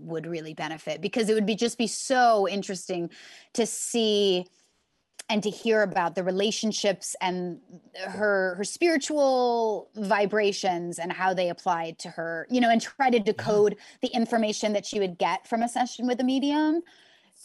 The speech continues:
Speaker 1: and try to decode that and see where that came out in her poetry, I guess, if that makes sense.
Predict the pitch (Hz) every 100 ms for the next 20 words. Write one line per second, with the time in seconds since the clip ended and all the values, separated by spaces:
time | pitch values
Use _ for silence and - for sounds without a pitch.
0 | - 226 226 220 208 196 202 - 202 185
1 | 170 160 190 - 208 185 170 - 190 175
2 | 180 165 165 165 160 - 156 160 156 120
3 | - - 170 127 - - 180 - 151 156
4 | - 151 - -